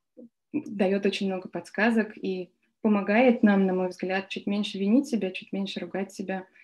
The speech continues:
за то, что мы несовершенны, за то, что мы где-то чрезмерно пугаемся, чрезмерно злимся, может быть, даже. Это всё абсолютно нормально. Но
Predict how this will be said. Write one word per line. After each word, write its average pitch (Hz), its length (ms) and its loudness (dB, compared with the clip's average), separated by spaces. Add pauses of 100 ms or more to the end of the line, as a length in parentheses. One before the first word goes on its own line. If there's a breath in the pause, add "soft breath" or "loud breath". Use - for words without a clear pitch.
(120)
за 170 140 -8
то, 180 140 -8
что - 180 -10
мы 180 140 -6
несовершенны, 220 760 6
за 190 100 0
то, 180 160 -6
что - 200 -10
мы 175 120 -6
где-то 185 400 -6 (300 loud breath)
чрезмерно 220 480 8
пугаемся, 214 760 4 (640 soft breath)
чрезмерно 190 680 0 (360)
злимся, 220 520 4
может 196 360 0
быть, 175 160 -10
даже. 185 320 -8
Это - 140 -14
всё 285 340 -4 (160)
абсолютно 254 380 4
нормально. 175 520 2 (920 loud breath)
Но 220 340 10